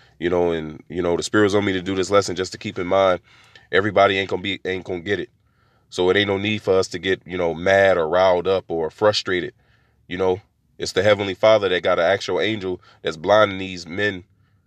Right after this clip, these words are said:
from actually receiving what we're saying, man. And that's written in Isaiah, the sixth chapter, which if,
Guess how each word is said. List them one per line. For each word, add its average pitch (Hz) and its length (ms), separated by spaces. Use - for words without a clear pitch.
from 87 380
actually 101 400
receiving 95 520
what 95 200
we're 87 80
saying, 110 400
man. 82 140
And 82 100
that's 95 180
written 101 180
in 87 120
Isaiah, 87 320
the 82 80
sixth - 260
chapter, 92 320
which 87 220
if, 82 220